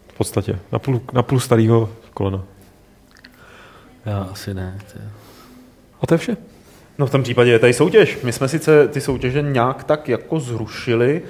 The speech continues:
Speaker 3: ale říkali jsme, že když náhodou bude něco na rozdávání, tak soutěž uděláme. A tentokrát máme na rozdání deset, deset kódů do Heroes of the Storm, do bety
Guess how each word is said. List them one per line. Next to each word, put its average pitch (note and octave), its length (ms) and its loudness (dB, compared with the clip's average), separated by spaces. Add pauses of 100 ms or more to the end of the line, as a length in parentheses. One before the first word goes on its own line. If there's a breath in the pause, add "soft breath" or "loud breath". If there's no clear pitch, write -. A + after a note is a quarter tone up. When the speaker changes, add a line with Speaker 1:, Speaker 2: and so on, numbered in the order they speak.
(240 loud breath)
Speaker 3:
ale A2+ 260 4
říkali C#3 280 2
jsme, C#3+ 180 -4
že C3 140 -2
když C#3+ 240 -2
náhodou D#3+ 360 0
bude C3 160 -4
něco C3+ 200 -6
na F#2+ 100 -4
rozdávání, A2+ 680 4
tak G#2+ 280 -2
soutěž C3 360 -8
uděláme. G#2+ 460 0 (400 loud breath)
A F#2+ 340 6
tentokrát C#3+ 440 2
máme D3 240 0
na B2+ 100 0
rozdání C#3 560 -2
deset, C3+ 600 2 (240)
deset C#3+ 720 2 (560 soft breath)
kódů A#2+ 520 2
do A#2+ 500 6
Heroes F#3 540 4
of A#2+ 220 -2
the D#3+ 80 -4
Storm, G#2+ 540 0
do G#2 100 -2
bety C3+ 500 -2